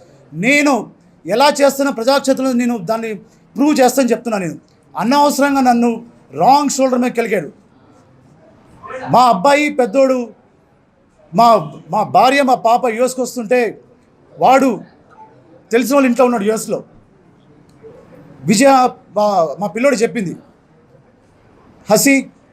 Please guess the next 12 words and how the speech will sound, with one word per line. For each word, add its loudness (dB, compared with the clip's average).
నీకు -2
ఎప్పుడైనా 2
చెప్పు -4
నేను -4
వస్తాను 0
నేను" -4
అంటే -4
వాడు -6
ఒకటే -4
అన్నా -2
అంట, -8
"మామీ 2